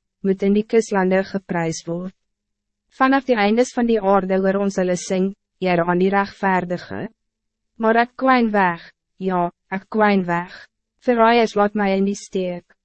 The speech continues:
Die handelaars bedrieg my, angs, vangnette en valstrikke wag oral vir julle, bewoners van die aarde. Wie van angs wegvlug,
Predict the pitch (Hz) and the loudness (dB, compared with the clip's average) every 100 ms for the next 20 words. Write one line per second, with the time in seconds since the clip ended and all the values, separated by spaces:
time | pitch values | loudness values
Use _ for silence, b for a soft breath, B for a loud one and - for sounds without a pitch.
0 | _ _ - 214 214 226 240 220 196 196 | _ _ -4 0 2 4 2 4 2 0
1 | 214 196 190 175 - 175 175 190 _ - | -4 -2 -2 -2 -6 -6 -6 -12 _ -2
2 | 233 226 233 - _ - 233 233 240 240 | 0 0 -4 -16 _ 0 2 4 2 2
3 | 262 240 - 233 226 - 247 233 214 208 | -2 -2 0 0 0 -2 -4 -4 -2 0
4 | 175 160 - 214 233 214 196 - 190 185 | 2 2 0 0 2 2 0 -2 -2 -2
5 | 175 165 - _ _ - 190 185 185 185 | -2 -8 -14 _ _ -4 -2 2 2 2
6 | 180 170 - 190 185 170 160 151 180 190 | -2 -4 -2 0 0 0 0 -2 -6 -8
7 | 233 _ _ _ _ _ _ - 233 - | -10 _ _ _ _ _ _ -4 -4 0
8 | 294 254 208 196 - 202 202 - 180 180 | 0 2 0 0 -2 -2 -2 -8 -8 -8